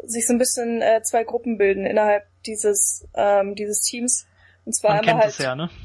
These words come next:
Speaker 1: die Amerikaner
Speaker 2: Man kennt
Speaker 1: und dann eben die Norweger. Natürlich ist das auch wieder ein sprachlicher Unterschied, weil sich die Norweger so untereinander absprechen können und so weiter. Trotzdem ist das alles ziemlich harmonisch,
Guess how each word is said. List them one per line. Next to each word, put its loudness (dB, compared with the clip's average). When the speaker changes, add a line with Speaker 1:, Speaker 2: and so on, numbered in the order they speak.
Speaker 1:
die 2
Amerikaner 2
Speaker 2:
Man 4
kennt 4
Speaker 1:
und -8
dann 4
eben -8
die -4
Norweger. 4
Natürlich -4
ist -6
das -2
auch -4
wieder -2
ein -2
sprachlicher 0
Unterschied, -4
weil -2
sich -8
die -12
Norweger 0
so -10
untereinander 4
absprechen -2
können 0
und -6
so -10
weiter. 4
Trotzdem 0
ist 0
das -2
alles 0
ziemlich 0
harmonisch, 2